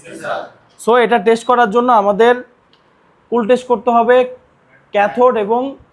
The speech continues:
Speaker 2: ক্যাপসি লাইন, ওকে? তো আমাদের ডায়াগ্রাম অনুযায়ী আমাদের এই তিন নাম্বার লাইনটা হচ্ছে ক্যাথোড লাইন, ঠিক আছে? ক্যাথোড টু। এখানে আমরা কুল টেস্ট করতেছি, রিডিং আসছে ছয়শো। নষ্ট না ভালো?
Speaker 1: ভালো।
Speaker 2: ভালো আছে,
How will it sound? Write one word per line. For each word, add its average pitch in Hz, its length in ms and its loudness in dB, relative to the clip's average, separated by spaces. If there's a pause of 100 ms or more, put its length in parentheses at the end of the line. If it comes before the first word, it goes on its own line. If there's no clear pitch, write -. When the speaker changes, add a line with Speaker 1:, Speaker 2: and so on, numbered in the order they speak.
(240)
Speaker 2:
ক্যাপসি 214 380 -2
লাইন, 117 140 -4 (100)
ওকে? 220 180 0 (580)
তো 202 60 0 (160)
আমাদের 247 300 2 (140)
ডায়াগ্রাম 226 460 2
অনুযায়ী 233 380 2 (180)
আমাদের 185 280 2 (120)
এই 220 80 4 (120)
তিন 233 200 -4
নাম্বার 240 300 2
লাইনটা 208 320 -2
হচ্ছে 220 240 -2 (580)
ক্যাথোড 226 380 2
লাইন, 123 200 -2
ঠিক 214 180 -4
আছে? 165 120 -2 (140)
ক্যাথোড 196 280 0 (140)
টু। 240 100 2 (680)
এখানে 240 220 0 (100)
আমরা 240 140 0 (100)
কুল 240 200 -4
টেস্ট 247 240 -4
করতেছি, 220 340 -6 (160)
রিডিং 202 200 -2 (100)
আসছে 220 180 -6 (120)
ছয়শো। 208 300 0 (100)
নষ্ট 185 160 -4 (120)
না 226 120 2
ভালো? 165 160 0 (260)
Speaker 1:
ভালো। 202 180 -10 (2000)
Speaker 2:
ভালো 180 180 2 (100)
আছে, 127 140 -12